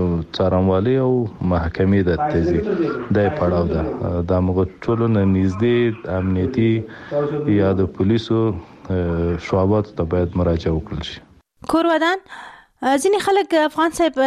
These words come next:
Speaker 2: داسې دي چې کله چې یو پیښه رامنځته شي او دوی ته پکې ضرر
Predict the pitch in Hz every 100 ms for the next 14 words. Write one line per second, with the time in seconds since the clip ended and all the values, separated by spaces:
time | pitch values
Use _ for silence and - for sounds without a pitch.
0 | 269 294 - 294 294 294 269 262 208 220
1 | 220 254 247 - 247 240 240 214 208 -
2 | 254 233 202 208 262 - 254 - 208 202
3 | 220 220 - 185 196 233